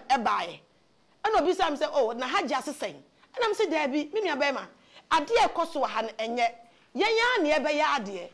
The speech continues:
Nnipa twenty-eight, yɛyɛ sɛn? Enti yɛn a na yɛahyehyɛ mmara. Enti mom yɛn di mmara no so, na yɛn nya adeɛ peaceful. Na yɛn kɔ na ɔsi, 'Oh, adeɛ a, sɛ wei yɛ yɛn yɛn partyfoɔ a ɔmo ɛteɛ.'" Ɛna me sɛ, "Daabi,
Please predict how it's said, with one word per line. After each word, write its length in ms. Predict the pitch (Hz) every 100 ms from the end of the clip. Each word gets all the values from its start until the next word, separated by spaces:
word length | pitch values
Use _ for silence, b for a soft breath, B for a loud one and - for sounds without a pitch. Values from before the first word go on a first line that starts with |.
| -
Nnipa 380 | 415 453 440 440
twenty-eight, 640 | 359 370 302 - 320 196 - b -
yɛyɛ 240 | 339 403
sɛn? 300 | - 240 185 B B B
Enti 280 | 359 381 359
yɛn 160 | 494 480
a 40 |
na 80 | 359
yɛahyehyɛ 280 | 359 - 359
mmara. 300 | 254 208 190 B B
Enti 160 | 330 330
mom 180 | 392 480
yɛn 220 | 508 508
di 160 | 523
mmara 180 | 311 269
no 80 | 262
so, 260 | 254 240 226 b b
na 80 | 320
yɛn 180 | 415 415
nya 60 | 440 240
adeɛ 260 | 214 320 320
peaceful. 440 | 359 339 214 165 -
Na 80 | 233
yɛn 160 | 233
kɔ 100 | 233
na 120 | 233 294
ɔsi, 120 | -
'Oh, 120 | 277
adeɛ 240 | 226 262 208
a, 100 | 180 B B
sɛ 160 | - 427
wei 240 | 330 311
yɛ 140 | 254 311
yɛn 240 | 311 320
yɛn 140 | 311 311
partyfoɔ 580 | 339 349 285 226 262
a 500 | 254 233 - - -
ɔmo 340 | 220 233 233 -
ɛteɛ.'" 340 | 254 - 262
Ɛna 80 | -
me 60 | 392
sɛ, 160 | 370
"Daabi, 360 | 262 240 226 254